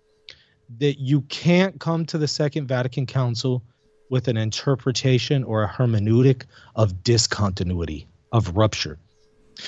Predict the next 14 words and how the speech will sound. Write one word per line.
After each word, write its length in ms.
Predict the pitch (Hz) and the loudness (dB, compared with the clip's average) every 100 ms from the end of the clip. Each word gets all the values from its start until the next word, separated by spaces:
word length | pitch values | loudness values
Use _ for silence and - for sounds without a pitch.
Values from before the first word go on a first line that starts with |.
| - | -6
You 140 | - 113 | 0 0
can't 360 | - 185 196 | 4 4 4
interpret 540 | 185 156 - 175 175 139 | 2 2 2 2 2 2
Vatican 480 | 143 147 156 165 151 | 2 2 2 0 -2
two 420 | - 151 110 95 - _ _ _ _ _ - | 0 0 0 -4 -14 _ _ _ _ _ -4
in 160 | 135 135 | 0 2
a 80 | |
way 260 | 123 135 131 | 4 2 2
that 200 | 117 123 | 0 -4
is 180 | 113 110 | -4 -4
in 240 | 110 104 104 | -4 -6 0
rupture 500 | 143 165 - 139 110 | 2 2 0 -4 -2
with 180 | 98 | -4
tradition. 560 | - 110 101 92 - | -10 -12 -10 -10 -14